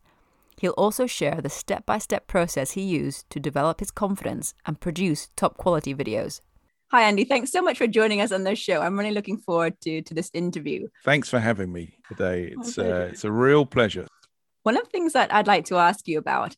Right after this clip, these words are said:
Speaker 1: is your journey to becoming a confident speaker for your videos. I love your videos. I think they're, they're brilliant. You speak really well on them.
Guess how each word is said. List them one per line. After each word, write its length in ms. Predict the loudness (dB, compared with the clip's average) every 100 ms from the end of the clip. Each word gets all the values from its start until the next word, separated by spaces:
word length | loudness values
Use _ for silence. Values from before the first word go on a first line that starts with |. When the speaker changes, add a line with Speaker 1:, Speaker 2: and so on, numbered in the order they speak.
| _
Speaker 1:
is 400 | -2 0 0 -4 -6
your 240 | 2 6 6
journey 800 | 4 2 2 4 0 -4 -8 -10 -4
to 300 | -2 -2 -2
becoming 640 | -6 -2 -2 -2 -4 -6 -8 -14
a 40 | 0
confident 400 | 0 0 -4 -6
speaker 560 | -4 0 2 2 0 -4
for 100 | -2
your 160 | 0 2
videos. 480 | 2 2 2 0
I 100 | 2
love 200 | 4 4
your 120 | 2 0
videos. 300 | 0 -2 -4
I 40 |
think 200 | -4 -4
they're, 160 | -4 -4 -8
they're 140 | -8 -6
brilliant. 440 | -2 2 2 2
You 80 | -2
speak 220 | -4 -6
really 160 | -4 -4
well 260 | 0 2 2
on 160 | 2
them. 320 | 2 0 -2